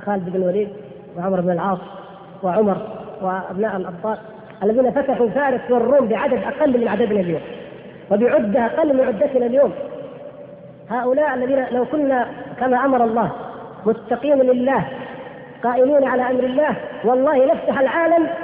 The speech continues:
بما عندنا، بما عندنا من عدد وما عندنا من قوة. ما كلفنا الله، ما كلفنا ما لا نطيق. "وأعدوا لهم ما استطعتم من قوة"، ما استطعتم، ما نقدر إلا هذا، خلاص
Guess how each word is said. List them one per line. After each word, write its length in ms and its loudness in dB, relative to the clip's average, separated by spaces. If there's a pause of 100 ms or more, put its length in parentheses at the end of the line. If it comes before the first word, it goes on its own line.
(260)
بما 260 6
عندنا، 360 2 (920)
بما 180 4
عندنا 320 4
من 140 2
عدد 220 0 (560)
وما 180 4
عندنا 300 2
من 140 4
قوة. 320 -2
ما 120 2
كلفنا 400 2
الله، 260 0 (720)
ما 180 4
كلفنا 440 2
ما 80 2
لا 160 2
نطيق. 280 -4
"وأعدوا 540 2
لهم 260 4 (120)
ما 80 4
استطعتم 640 -4 (260)
من 140 4
قوة"، 320 -2
ما 80 -2
استطعتم، 520 -6 (540)
ما 180 6
نقدر 340 2
إلا 280 2
هذا، 100 0
خلاص 300 0